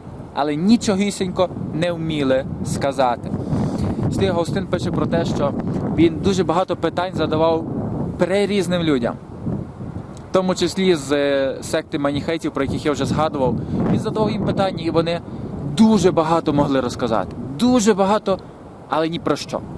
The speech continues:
Не давали відповіді, але просто годинами могли говорити. Святий Августин говорить про Фауста,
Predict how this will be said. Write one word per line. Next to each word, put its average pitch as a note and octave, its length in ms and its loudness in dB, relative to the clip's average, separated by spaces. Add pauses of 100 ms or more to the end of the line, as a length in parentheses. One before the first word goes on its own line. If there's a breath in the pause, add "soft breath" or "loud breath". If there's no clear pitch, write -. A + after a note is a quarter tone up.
(800)
Не F3 120 0
давали F#3 420 0
відповіді, C#3+ 720 4 (240 loud breath)
але D3+ 180 0
просто F3+ 340 2
годинами F3+ 680 0
могли D#3 260 2
говорити. D3 480 0 (880)
Святий G#3+ 200 -4
Августин G3+ 320 0 (120)
говорить G3+ 360 0 (500)
про - 240 2 (2750)
Фауста, D#3+ 520 2